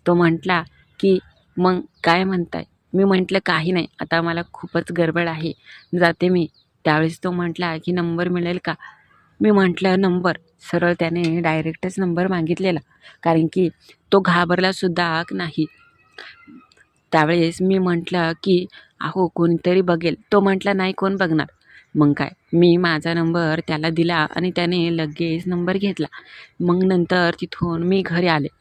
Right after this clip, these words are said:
आम्हाला यायला खूपच उशीर झाला होता, पण अजूनपर्यंत रस्त्यावर खूपच लोकं आणि माणसं होती. संध्याकाळी मी झोपायला गेल्यानंतर मी पाहिलं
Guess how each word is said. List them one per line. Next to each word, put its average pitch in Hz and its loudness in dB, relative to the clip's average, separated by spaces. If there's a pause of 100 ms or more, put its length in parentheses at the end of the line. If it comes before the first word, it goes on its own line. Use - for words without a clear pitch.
(180)
आम्हाला 151 2
यायला 151 0 (100)
खूपच 170 -4
उशीर 180 0
झाला 170 0
होता, 190 -4 (480)
पण 185 4
अजूनपर्यंत 175 0
रस्त्यावर 175 0
खूपच 190 0
लोकं 185 -2
आणि 185 0
माणसं 185 -4
होती. 185 -6 (500)
संध्याकाळी 202 2
मी 208 0
झोपायला 175 -2 (480)
गेल्यानंतर 170 4 (260)
मी 190 2
पाहिलं 175 0